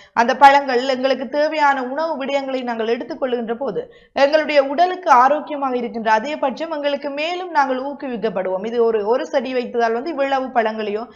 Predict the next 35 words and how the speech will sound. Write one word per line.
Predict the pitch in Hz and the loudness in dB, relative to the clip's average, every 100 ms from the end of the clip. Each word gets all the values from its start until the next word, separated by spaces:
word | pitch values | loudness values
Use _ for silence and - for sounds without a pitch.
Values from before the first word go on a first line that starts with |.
| - | -18
இந்த | - 285 | -2 0
மிளகாய் | 294 302 294 277 | 4 4 4 2
செடியெல்லாம் | 277 240 247 302 320 285 | 0 -2 0 0 0 4
இவ்வாறாகத்தான் | 269 233 226 220 185 | 6 6 2 0 0
அதிகமாக | 233 240 381 359 285 208 | 0 -2 -8 -4 -2 -2
ஒரு | 196 233 320 302 | -2 -2 -2 -4
செ-, | 285 262 226 208 196 | 0 0 0 -2 -2
ஒரு | 214 269 | -2 -2
கன்றை | 330 277 277 311 | 0 0 2 0
நாங்கள் | 294 269 262 | 2 0 0
நாட்டினால், | 247 254 262 175 165 - - _ | -4 -6 -6 -6 -8 -10 -20 _
அது | 254 254 | 6 8
அதிகமான | 254 285 370 370 349 294 277 | 6 2 -4 -4 -4 -6 0
பயன் | 254 277 277 | -2 -2 -6
தரக்கூடியதாக | 247 240 226 202 196 196 | -6 -6 -6 -2 -2 -4
இருக்கும். | 277 190 - - _ _ | -6 -8 -12 -20 _ _
இவை | 262 311 415 | -4 -2 0
நாங்கள் | 381 349 339 | 0 0 4
பொழுதுபோக்காக | 302 330 370 370 339 294 277 | 2 2 -2 -4 0 2 2
கூட | 277 285 247 | 2 -2 0
எடுத்துக்கொள்ளலாம். | 226 220 220 214 214 | -2 0 0 0 0
நாங்கள் | 226 233 226 | 0 0 0
எங்களுடைய | 233 240 233 233 233 | 0 0 0 0 -2
ஃப்ரீ | 254 247 | -2 -4
டைம்ல, | 220 208 196 | -2 -2 -2
அதாவது | 196 240 240 | 0 2 0
வந்து | 247 254 | -2 -6
எங்களுடைய | 226 233 233 220 220 208 208 _ _ | -4 -2 0 0 0 -2 -8 _ _
அந்த | 214 220 | -2 -2
நேரத்தில் | 226 311 349 339 262 | 0 0 -2 -4 -8
வந்து, | 202 190 349 415 | -6 -6 -6 -4
அஹ், | 254 | -4
போய் | 254 254 254 | 0 0 2
அந்த, | 247 240 233 233 | 2 -2 -2 -8
அஹ், | 226 208 | -10 -8